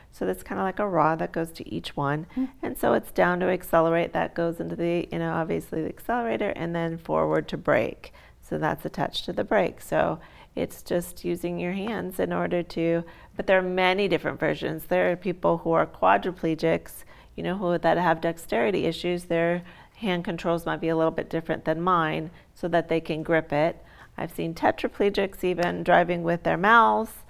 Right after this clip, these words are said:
Speaker 1: You name it, it's
Speaker 2: Wow.
Speaker 1: possible.
Speaker 2: Now I am naive because
Speaker 1: Uh,
Speaker 2: I didn't
Speaker 1: yes.
Speaker 2: realize
Speaker 1: It
Speaker 2: that.
Speaker 1: is amazing that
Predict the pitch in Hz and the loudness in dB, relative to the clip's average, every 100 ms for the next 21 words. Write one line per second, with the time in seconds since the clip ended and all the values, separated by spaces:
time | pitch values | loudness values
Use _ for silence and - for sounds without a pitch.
0 | - - - - 185 226 285 269 214 220 | -16 -16 -18 -10 -4 -2 0 0 -2 -2
1 | 240 208 165 - 185 175 - - - - | 0 2 2 2 0 0 -4 -18 -20 -10
2 | 233 262 277 285 226 254 226 226 240 240 | -4 -2 0 6 6 6 4 8 10 10
3 | 226 226 254 214 196 190 208 - 196 190 | 10 8 6 4 2 -2 -2 4 4 6
4 | 175 147 190 175 180 185 165 160 180 190 | 4 2 2 0 0 0 -4 -4 -2 0
5 | 156 156 180 175 165 165 165 170 165 165 | 0 0 -2 0 0 0 0 0 0 0
6 | 165 | -2